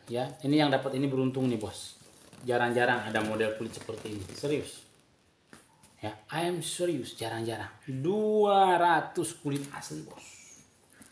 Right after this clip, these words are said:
Gagah. Kulit asli. Ini cakep banget, cakep, cakep banget ya. Lanjut. Nah,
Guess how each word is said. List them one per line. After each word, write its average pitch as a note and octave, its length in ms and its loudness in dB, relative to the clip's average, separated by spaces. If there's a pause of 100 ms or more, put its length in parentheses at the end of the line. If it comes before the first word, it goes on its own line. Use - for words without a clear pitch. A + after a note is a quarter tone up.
(760)
Gagah. - 720 -8 (1600)
Kulit B2 320 -2
asli. C#3+ 320 -6 (1800)
Ini G#3 320 0
cakep E3 240 -2
banget, F#3 240 0
cakep, - 320 -6
cakep F3 480 -6
banget G2 300 -8 (140)
ya. - 20 -12 (420)
Lanjut. E3 600 -2 (1500)
Nah, A3+ 720 4